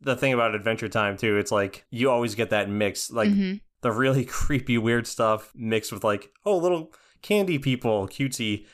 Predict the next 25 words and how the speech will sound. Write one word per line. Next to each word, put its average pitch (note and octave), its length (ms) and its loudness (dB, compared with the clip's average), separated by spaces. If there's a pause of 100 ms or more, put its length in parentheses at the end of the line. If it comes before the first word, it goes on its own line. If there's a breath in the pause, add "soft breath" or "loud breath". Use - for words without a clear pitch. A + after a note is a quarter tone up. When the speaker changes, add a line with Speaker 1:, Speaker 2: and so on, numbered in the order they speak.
(580 soft breath)
Speaker 1:
<sighs> - 40 -16 (580 loud breath)
That's - 440 -8 (240)
Speaker 2:
Yeah, D#3+ 400 -2
totally. D#3 500 -6 (100)
Speaker 1:
one A#2 160 -2
of G2+ 60 -2
the G2 60 -14
things G#2 220 -2
I G2+ 60 2
loved F#2+ 320 -2 (140)
about G2+ 240 -4
the G2 60 -10
show G#2 160 -2
when G2 140 0
I F2+ 40 -2
first G2 280 -4
started F#2+ 280 -2
watching F#2+ 320 -2
it. F#2+ 200 -4 (180)
Speaker 2:
Mm-hmm. G3 440 0
Yeah, E3+ 400 0
it's, - 400 -8
it's E3+ 220 -10
really D3 240 -6
funny. - 360 -12